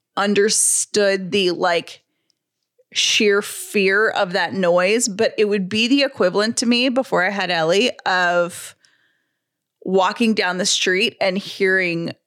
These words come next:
someone being killed, like, hearing a bloody murder scream.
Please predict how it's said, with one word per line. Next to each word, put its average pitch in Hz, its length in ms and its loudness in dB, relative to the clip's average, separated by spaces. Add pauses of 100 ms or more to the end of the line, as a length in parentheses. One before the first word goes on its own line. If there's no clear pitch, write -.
(600)
someone 165 440 0
being 156 180 -6
killed, - 440 -10
like, 208 180 0
hearing 202 560 -2
a 196 100 0
bloody 185 920 -2
murder 175 680 0
scream. 185 840 0